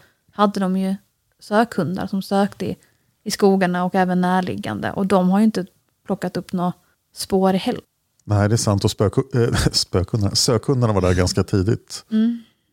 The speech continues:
Speaker 2: Eller hur? Så spåret hade hunnit funnits kvar.
Speaker 1: Mm, det borde det. Sen vet jag inte hur,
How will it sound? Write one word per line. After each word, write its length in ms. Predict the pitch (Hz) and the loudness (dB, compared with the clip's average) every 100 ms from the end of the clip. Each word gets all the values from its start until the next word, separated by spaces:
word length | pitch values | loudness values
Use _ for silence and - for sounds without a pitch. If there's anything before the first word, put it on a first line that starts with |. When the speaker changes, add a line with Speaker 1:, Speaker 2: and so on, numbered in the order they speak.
| _ - | _ -6
Speaker 2:
Eller 120 | 90 | -2
hur? 180 | 101 104 | 0 0
Så 220 | 80 - | -4 -4
spåret 380 | 87 - 104 98 | -4 0 0 2
hade 140 | 98 90 | 0 2
hunnit 240 | 90 85 | 0 0
funnits 200 | - 80 | -4 -4
kvar. 340 | - - - 101 - _ _ _ - | -4 -2 -2 -4 -12 _ _ _ -6
Speaker 1:
Mm, 240 | 196 196 | -2 0
det 80 | 196 | -2
borde 340 | 190 208 214 196 | -2 -2 -2 -6
det. 220 | 190 190 | -8 -6
Sen 180 | 208 202 | -2 0
vet 240 | 196 _ | -2 _
jag 200 | 240 214 | -4 -2
inte 200 | 202 214 | 0 -2
hur, 340 | 196 190 185 | -4 -2 -4